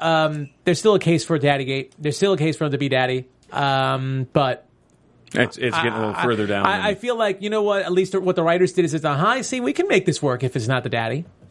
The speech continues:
Speaker 1: If he's not the daddy, we could still make it work." And I think, I think this week, uh, it definitely showed that, okay, I could believe that.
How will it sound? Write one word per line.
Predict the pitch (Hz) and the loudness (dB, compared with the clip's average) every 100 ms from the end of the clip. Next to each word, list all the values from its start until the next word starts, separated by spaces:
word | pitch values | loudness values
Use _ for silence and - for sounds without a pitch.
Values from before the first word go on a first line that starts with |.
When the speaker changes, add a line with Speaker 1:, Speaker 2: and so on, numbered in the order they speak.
| - | -2
Speaker 1:
If | 160 | 0
he's | 185 | 2
not | 214 220 | 0 0
the | |
daddy, | 185 165 | 2 2
we | 151 | 0
could | - | -4
still | - | -4
make | 117 117 | -4 -6
it | 113 | -4
work." | 120 139 | -4 -2
And | 190 | -2
I | |
think, | 190 196 185 | 0 -2 0
I | 165 | 0
think | 160 180 - _ - | 2 0 -2 _ 0
this | 165 156 - | 2 2 2
week, | 143 131 - - _ _ _ | 0 0 -6 -20 _ _ _
uh, | - 127 131 127 101 | -2 0 2 0 0
it | 156 | 0
definitely | 151 - | 0 0
showed | 135 139 127 | -2 0 0
that, | 123 226 - _ | -2 -6 -16 _
okay, | 208 - | 0 2
I | 151 | -2
could | 147 170 | 0 -4
believe | 147 131 139 147 | -4 -4 -4 -2
that. | 143 180 170 | 2 2 0